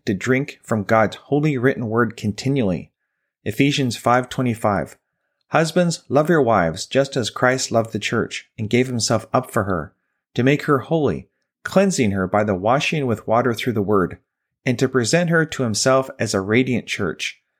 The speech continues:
without stain or wrinkle or any other blemish, but holy and blameless." By implementing the word of faith principles in Romans chapter ten concerning the scriptures that cover sanctification,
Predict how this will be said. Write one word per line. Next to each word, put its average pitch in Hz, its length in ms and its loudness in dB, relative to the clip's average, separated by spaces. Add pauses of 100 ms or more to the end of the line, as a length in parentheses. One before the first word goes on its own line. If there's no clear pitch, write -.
(160)
without 131 340 2
stain 123 560 0
or 104 140 -4
wrinkle 113 500 -2
or 110 180 -6
any 139 200 0
other 131 180 2
blemish, 107 480 -2
but - 140 -2
holy 131 340 0
and 107 120 0
blameless." 107 560 -2 (920)
By 123 140 2
implementing 170 680 2
the 110 80 2
word 120 180 4
of 127 100 0
faith - 300 0
principles 98 580 -2
in 90 120 0
Romans 120 380 2
chapter 110 380 -2
ten 101 380 -2
concerning 113 460 -2
the 92 100 0
scriptures - 680 -2 (180)
that - 160 -4
cover 120 260 0
sanctification, 113 960 -2